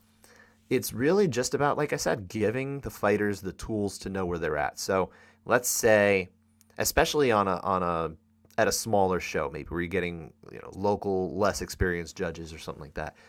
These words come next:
you want to know what those judges saw. So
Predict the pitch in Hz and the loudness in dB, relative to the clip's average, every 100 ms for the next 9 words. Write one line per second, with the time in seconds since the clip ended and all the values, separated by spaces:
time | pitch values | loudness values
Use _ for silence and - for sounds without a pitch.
0 | _ - 98 107 139 123 113 107 101 98 | _ -12 -6 4 4 4 0 2 0 2
1 | 95 87 78 92 90 80 - - 87 - | 0 0 -4 -2 -2 -4 -10 0 0 0
2 | - - - - - - 95 90 | -12 -20 -20 -20 -14 -4 0 0